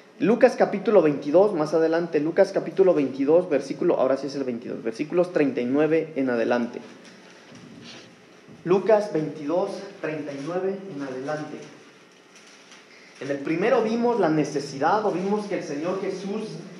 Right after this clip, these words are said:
iba, se aposentaba a solas, Él subía a orar a solas para pedir la dirección del Señor y saber elegir. En esta parte de la Biblia nosotros encontramos el monte de la unción. Si usted va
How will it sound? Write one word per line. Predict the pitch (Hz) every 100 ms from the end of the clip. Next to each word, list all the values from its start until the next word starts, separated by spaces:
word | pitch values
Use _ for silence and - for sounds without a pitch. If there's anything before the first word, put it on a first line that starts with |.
| -
iba, | 175 208 226 226
se | 208
aposentaba | - - 156 165 147 - 185 - - -
a | -
solas, | - 233 226 220 214 - - 139 - - - - - - - -
Él | 156 196
subía | - 220 - 214 247
a | 196
orar | 185 202 208 147
a | -
solas | 202 220 226 220 - - - - - -
para | 185 156 156
pedir | 180 165 208 254
la | 247
dirección | 190 151 151 202 202
del | 202
Señor | - 160 175 190
y |
saber | 180 151 165
elegir. | 165 139 131 127 - - - - -
En | 180
esta | 208 247 247
parte | 247 254 220
de | 170
la | 151
Biblia | 170 240 240 220
nosotros | 160 196 190 214 196
encontramos | 160 143 135 202 208 214 185
el | 147
monte | 175 196 208 185
de | 143
la |
unción. | 131 123 - 175 160 139
Si |
usted | 123 175
va | 185